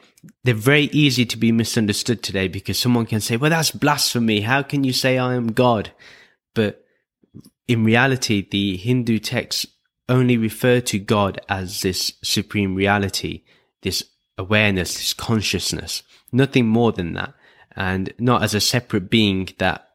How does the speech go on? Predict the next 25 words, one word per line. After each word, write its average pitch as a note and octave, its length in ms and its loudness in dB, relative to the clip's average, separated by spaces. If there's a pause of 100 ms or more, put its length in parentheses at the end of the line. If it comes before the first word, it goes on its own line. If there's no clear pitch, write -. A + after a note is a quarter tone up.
looks - 280 -4
down. F#2 380 0 (400)
In, A2 340 0 (400)
in A2+ 200 2
the, G#2+ 460 2 (280)
uh, G2 320 -2 (120)
texts, - 540 -2
they G#2 260 2
do A#2 400 4 (120)
refer C3+ 500 0
to, G2 480 0 (500)
uh, F#2+ 460 0
Brahman G#2+ 580 2
in G2+ 200 0
two A2 280 2
ways, G2 520 -4 (480)
and G2 120 -6
that G2 220 2
is G2 380 -2 (540)
as F#2+ 300 -2
Nirgun A2+ 640 2 (200)
Brahman F2+ 500 -2 (140)
and F#2 360 -4 (200)
Sargun F#2 600 0 (300)
Brahman. E2+ 420 -4